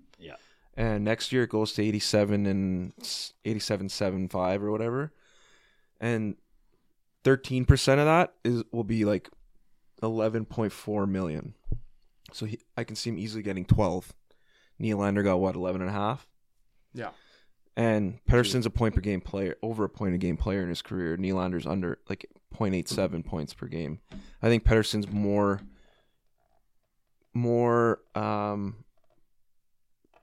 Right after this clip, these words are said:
Speaker 2: of a, an important part of a, a team than Nylander is.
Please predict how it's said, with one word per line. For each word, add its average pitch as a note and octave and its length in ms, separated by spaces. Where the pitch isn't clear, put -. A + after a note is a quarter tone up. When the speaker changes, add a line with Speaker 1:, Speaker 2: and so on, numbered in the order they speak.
Speaker 2:
of G2+ 300
a, G2+ 200
an A2 60
important A#2 520
part A2+ 240
of G#2 80
a, G2+ 80
a A#2 60
team A#2+ 440
than G2+ 460
Nylander A#2+ 520
is. E3+ 280